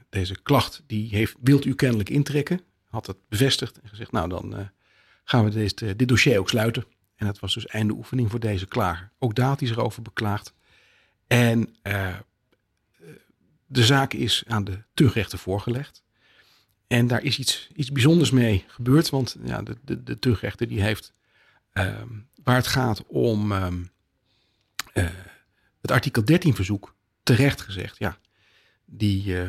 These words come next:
procedure die de wet voorschrijft, die is doorlopen. En als je geen beklag instelt bij het Hof van Discipline, dat is jammer, maar dat is wel het einde van de procedure. Dus daarvoor moet je niet bij de tuchtrechter zijn."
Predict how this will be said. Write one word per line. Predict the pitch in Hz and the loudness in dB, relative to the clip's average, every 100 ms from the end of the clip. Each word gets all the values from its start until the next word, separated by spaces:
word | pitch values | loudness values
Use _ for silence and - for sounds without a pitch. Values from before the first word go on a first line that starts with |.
| - | -2
procedure | 117 104 110 135 143 113 | 0 0 0 2 4 2
die | 113 | 0
de | 107 | -2
wet | 120 - | -2 -2
voorschrijft, | 117 101 - 101 101 - | -6 -8 -8 -8 -8 -4
die | 135 151 | 2 2
is | 120 | 4
doorlopen. | 110 113 127 190 - _ _ _ _ | 4 2 0 -2 -6 _ _ _ _
En | 104 | -8
als | 101 - | -6 -6
je | 101 | -6
geen | 95 104 101 _ _ _ | -4 -4 -8 _ _ _
beklag | - - 113 98 - | -12 -2 0 0 -4
instelt | 107 - - 104 | -12 -10 -8 -6
bij | 110 | -4
het | 95 | -6
Hof | - 113 | -4 -6
van | 117 | -8
Discipline, | 104 - - 120 113 | -10 -10 -10 -6 -4
dat | 98 101 | -2 -2
is | |
jammer, | 104 110 143 | 0 -2 -2
maar | 123 113 - - | -2 -6 -8 -8
dat | 107 | -6
is | 107 | -6
wel | 107 107 | -6 -6
het | - | -4
einde | 98 107 95 | -4 -2 -4
van | 104 | -8
de | - | -12
procedure. | 110 110 110 110 131 | -12 -8 -6 -4 -4
Dus | 131 - _ _ _ | -6 -12 _ _ _
daarvoor | 143 123 131 | 0 4 4
moet | 143 143 - | 4 4 0
je | |
niet | 143 131 | -2 0
bij | 135 | 0
de | 131 | 4
tuchtrechter | 190 - 110 113 | 4 4 0 -2
zijn." | 95 95 202 | -4 -4 -8